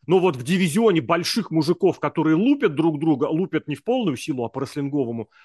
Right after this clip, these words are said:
он прям находится на своём месте. Броски, вот эти слэмчики, это всё его. Если бы он ещё перестал свистеть носом в усы, было бы вообще прекрасно, и делать губы уточкой, это было бы вообще х-, а, ну и голос, ну, блин, нет, много слишком претензий, поэтому ничего дальше не будет.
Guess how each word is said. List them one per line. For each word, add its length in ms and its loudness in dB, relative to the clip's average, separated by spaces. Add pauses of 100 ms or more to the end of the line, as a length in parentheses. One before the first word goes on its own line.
(100)
он 180 2
прям 260 -2
находится 460 -4
на 80 -10
своём 320 -10
месте. 280 -12
Броски, 380 -4
вот 80 -2
эти 140 -6
слэмчики, 480 -2
это 120 -8
всё 200 -8
его. 200 -4 (160)
Если 200 -4
бы 60 0
он 60 0
ещё 160 -8
перестал 400 -2
свистеть 440 -6
носом 320 -4
в 40 -8
усы, 240 -6
было 220 -2
бы 100 -8
вообще 280 -8
прекрасно, 500 -6
и 180 -8
делать 300 -6
губы 320 -8
уточкой, 400 -12 (260)
это 200 -8
было 240 -6
бы 100 -8
вообще 300 -4
х-, 80 -6
а, 80 -6
ну 100 0
и 60 2
голос, 320 0
ну, 80 -2
блин, 220 -2
нет, 140 0
много 300 0
слишком 340 -12
претензий, 380 -8
поэтому 380 -10
ничего 340 -12
дальше 320 -12
не 80 -14
будет. 240 -14